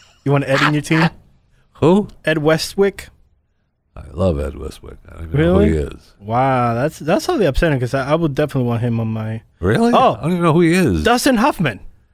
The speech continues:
Speaker 1: Remember him? He has six accusers.
Speaker 2: Oh, stop! Well, he's kind of a douchey guy anyway. But the one accuser
Speaker 1: Mm-hmm.
Speaker 2: was
Speaker 1: Go for it. Yep.
Speaker 2: ridiculous. It was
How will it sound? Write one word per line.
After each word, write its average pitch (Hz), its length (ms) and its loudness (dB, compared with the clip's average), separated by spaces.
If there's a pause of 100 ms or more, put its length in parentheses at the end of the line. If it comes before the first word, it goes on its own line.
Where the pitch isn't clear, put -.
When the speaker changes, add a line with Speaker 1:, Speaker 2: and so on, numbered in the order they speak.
(100)
Speaker 1:
Remember 208 260 4
him? 254 180 0
He 226 100 2
has 220 160 0
six 233 240 -2
accusers. 233 400 2
Speaker 2:
Oh, 170 840 4
stop! 127 840 0
Well, 117 80 2
he's 139 240 2
kind 98 220 0
of 78 60 -4
a 78 40 -2
douchey 76 380 -2
guy 76 180 0
anyway. 78 240 0
But 135 140 0
the 214 100 2
one 254 320 4
accuser 180 760 0 (220)
Speaker 1:
Mm-hmm. 175 500 4
Speaker 2:
was 185 180 4
Speaker 1:
Go 180 380 4
for 185 240 2
it. 185 140 -4 (400)
Yep. 285 180 2
Speaker 2:
ridiculous. 139 920 -2 (680)
It 214 160 2
was 214 380 2